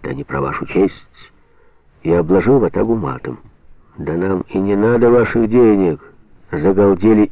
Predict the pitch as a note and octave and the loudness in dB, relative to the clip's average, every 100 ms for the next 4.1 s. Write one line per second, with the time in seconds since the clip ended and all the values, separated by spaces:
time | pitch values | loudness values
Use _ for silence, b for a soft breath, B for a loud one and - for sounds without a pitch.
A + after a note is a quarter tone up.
0 | - G2+ F2+ G#2 - A2 G2 G2+ - A2+ | -2 -2 0 0 2 2 2 -2 -2 0
1 | G2+ G#2+ F2 - C#2+ - b b b b | 4 4 2 -2 -10 -12 b b b b
2 | b _ _ - D3+ C#3+ D#3+ D3+ - E3+ | b _ _ -6 2 4 4 2 2 4
3 | C#3+ B2+ A#2+ A#2+ A#2 A2+ G#2 G#2 G2+ F#2+ | 4 2 0 2 2 4 2 2 2 2
4 | F2+ | -2